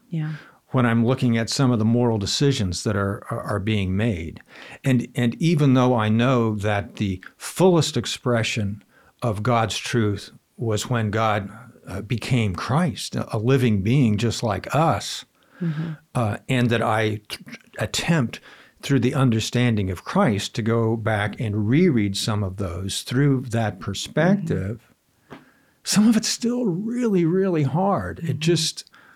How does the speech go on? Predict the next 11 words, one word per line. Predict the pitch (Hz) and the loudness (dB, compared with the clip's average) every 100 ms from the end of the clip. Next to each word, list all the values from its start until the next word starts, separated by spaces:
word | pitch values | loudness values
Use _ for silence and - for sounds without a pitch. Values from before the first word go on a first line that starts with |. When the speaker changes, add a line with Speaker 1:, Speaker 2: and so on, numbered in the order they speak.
| _ _ | _ _
Speaker 2:
uh, | - 127 127 | -4 -2 -2
it | 135 127 | -2 -2
causes | - 165 160 123 120 | 0 2 2 0 0
me | 135 | 0
pain | 127 143 180 147 101 76 - - _ _ _ - - - | 0 -2 0 0 0 -4 -12 -20 _ _ _ -20 -20 -8
to | - 139 | -2 -2
think, | - 139 127 - | 2 0 0 0
"Oh, | 165 120 117 | 2 2 0
are, | 107 | -2
were | 113 117 117 | -2 0 0
we, | 110 110 104 | 2 2 0